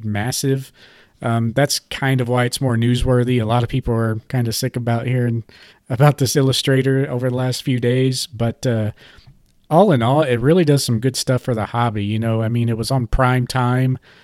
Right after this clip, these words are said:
when he was announced. Like, the announcer was like, "That's not a credential around his neck. That's the number one most expensive Pokemon card in the world." And even, like, announced how much he bought it for and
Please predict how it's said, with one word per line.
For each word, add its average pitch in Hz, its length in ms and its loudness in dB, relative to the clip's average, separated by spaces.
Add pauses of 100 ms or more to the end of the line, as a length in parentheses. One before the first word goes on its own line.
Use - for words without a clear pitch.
(140)
when 123 160 2
he 135 120 4
was 127 140 2
announced. 113 720 -2
Like, 117 200 -2
the 120 140 0
announcer 117 540 0
was 110 240 -4
like, 113 380 -2 (380)
"That's 123 220 -4
not 170 220 4
a 143 380 4 (500)
credential 175 500 6
around 180 300 6
his 165 200 0
neck. 175 260 2
That's 156 240 0
the 151 100 0
number 165 320 2
one 170 300 6
most 170 260 0
expensive 170 520 0
Pokemon 170 500 2
card 170 280 0
in 165 120 4
the 165 100 2
world." 151 540 2
And 120 280 -2 (160)
even, 131 320 0
like, 127 200 0
announced 110 420 -2
how 127 100 0
much 120 220 -2
he 123 80 -2
bought 113 260 0
it 117 120 -4
for 117 400 -2
and 101 260 -4